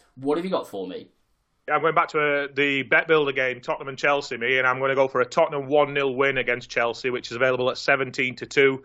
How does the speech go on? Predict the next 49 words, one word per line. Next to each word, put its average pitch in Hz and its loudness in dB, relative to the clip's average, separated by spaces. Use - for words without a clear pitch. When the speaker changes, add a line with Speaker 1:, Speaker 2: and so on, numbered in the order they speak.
Speaker 2:
Uh, 131 2
pretty 175 4
much 151 -2
already 131 4
explained, 135 0
all, 160 6
all 151 4
three 170 0
of 170 0
us 123 -4
really, 139 0
why, 131 0
why 139 2
we 147 2
all 135 0
fancy 135 -4
this. 123 -6
Um, 135 0
but 151 -4
I, 143 0
I 139 2
do 190 -2
think 190 -8
Spurs 170 0
will 151 0
win 143 -4
the 139 -6
game. 127 0
But 131 -2
as 160 0
we 165 2
mentioned, 147 -2
Chelsea 156 0
have, 131 -2
have 127 -6
been 190 0
able 170 4
to 160 -8
keep 175 -4
their 147 2
games 143 0
respectable 131 -4
despite 139 0
not 131 -8
playing 135 -4
very 131 2
well 123 0
at 120 -6
all. 120 -2